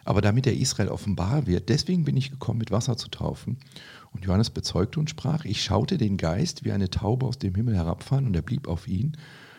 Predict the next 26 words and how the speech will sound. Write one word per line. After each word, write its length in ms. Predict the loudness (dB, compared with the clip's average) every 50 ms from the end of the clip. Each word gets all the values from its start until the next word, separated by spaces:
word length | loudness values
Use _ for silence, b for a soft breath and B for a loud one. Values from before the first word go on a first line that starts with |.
| B B
Und 100 | B 0
ich 160 | 2 2 2 2
kannte 320 | 4 6 6 6 6 4
ihn 160 | 2 2 4
nicht, 300 | 4 4 2 0 0 0
aber 160 | 2 4 6
der 100 | 6 6
mich 160 | 4 4 2 4
gesandt 400 | 4 4 6 6 4 4 2 0
hatte, 200 | -2 0 0 0
mit 160 | 2 4 4
Wasser 220 | 4 4 4 2 0
zu 100 | -2 -4
taufen, 320 | -4 -2 -2 0 0 0
der 80 | 0 0
sprach 300 | -2 -2 -2 -2 -2 -2
zu 120 | -2 -2
mir, 200 | 0 2 2 4
auf 120 | 2 4 4
welchen 280 | 4 4 4 4 2
du 160 | 2 2 4 6
sehen 340 | 6 8 8 8 6 6
wirst, 240 | 4 2 0 -2 -2
den 120 | -4 0 2
Geist 300 | 2 2 2 0 -2 -4
herabfahren 640 | -2 -2 -2 -2 -2 -2 0 2 4 4 2 0